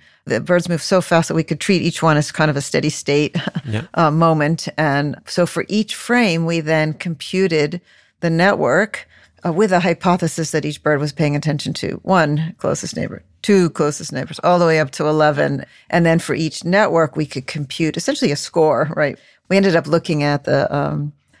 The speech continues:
Speaker 1: well, first at the, like, the inverse of the dispersion of the steady state variance. Um, so I think it took something like three neighbors for it to become connected. And then you started to see this thing rising. Of course, it rose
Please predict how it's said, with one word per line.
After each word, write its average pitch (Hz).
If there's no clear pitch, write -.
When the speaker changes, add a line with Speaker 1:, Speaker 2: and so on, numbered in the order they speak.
Speaker 1:
well, 180
first 202
at -
the, -
like, 139
the -
inverse 156
of 143
the 156
dispersion 147
of 143
the 139
steady 156
state 135
variance. 160
Um, 147
so 139
I 151
think 147
it -
took -
something 147
like 139
three 170
neighbors 143
for -
it 139
to -
become 143
connected. 151
And 147
then 160
you 151
started 147
to 156
see 165
this -
thing 147
rising. 160
Of -
course, 262
it -
rose 185